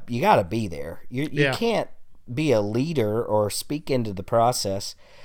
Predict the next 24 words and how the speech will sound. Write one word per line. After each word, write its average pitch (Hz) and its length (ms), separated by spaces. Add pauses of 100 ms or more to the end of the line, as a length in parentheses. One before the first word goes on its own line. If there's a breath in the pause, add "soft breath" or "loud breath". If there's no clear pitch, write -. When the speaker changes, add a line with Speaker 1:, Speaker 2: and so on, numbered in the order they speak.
(240 loud breath)
Speaker 1:
unless 131 440
you're 107 100
there. 107 320
And 165 100
I, 196 200
I 214 120
think - 280
for 117 140
planters, 117 880 (500 soft breath)
you 139 180
know, 127 100
that's 143 260
important 104 480
to 113 120
them 104 260
to 113 160
be 104 140
a 98 40
part 104 240
of 98 60
the 101 80
conversation, 101 760
but 98 200
you, 117 120